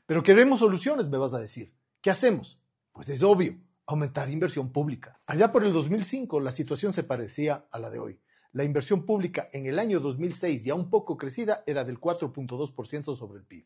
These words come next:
Ese cuatro punto dos por ciento del pib era todavía bajo. Faltaba de todo. Por eso tomamos la decisión de incrementar la inversión pública y llegamos al punto más alto de la historia, el quince punto siete por ciento, en el dos mil catorce.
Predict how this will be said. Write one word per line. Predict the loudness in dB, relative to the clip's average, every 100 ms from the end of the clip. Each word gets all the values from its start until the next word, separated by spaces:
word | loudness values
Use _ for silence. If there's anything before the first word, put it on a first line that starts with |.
| -10
Ese | -6 -2
cuatro | -2 0 -2 -4
punto | -2 0
dos | 0
por | -2 -4
ciento | -2 -4
del | -4
pib | -6 -10 -4
era | 0 0
todavía | -2 -4 -4 0
bajo. | 0 -2 -18 _ _ _ _ -16
Faltaba | -10 -4 -2
de | 0
todo. | 4 4 4
Por | -4 -2
eso | -2 -4 -4
tomamos | -6 -2 2 2
la | 2
decisión | 0 -2 -4 -2
de | -4
incrementar | -4 -2 -2 -2 0 0
la |
inversión | 0 -2 -2 -2
pública | 2 2 0 -8 -4
y | -2
llegamos | 0 0 0
al | -2
punto | -4 -2 -2
más | -2
alto | -2 -2 -2
de |
la | -2
historia, | 0 0 2 0 -6 _ -10
el | -8 0
quince | 0 0
punto | -2 -2 -2
siete | -2 -2
por | -4 -6
ciento, | -4 -4 -4 -6 _ _
en | -4 -2
el | -2
dos | -2 -4
mil | -6
catorce. | -4 -8 -8 -14 -20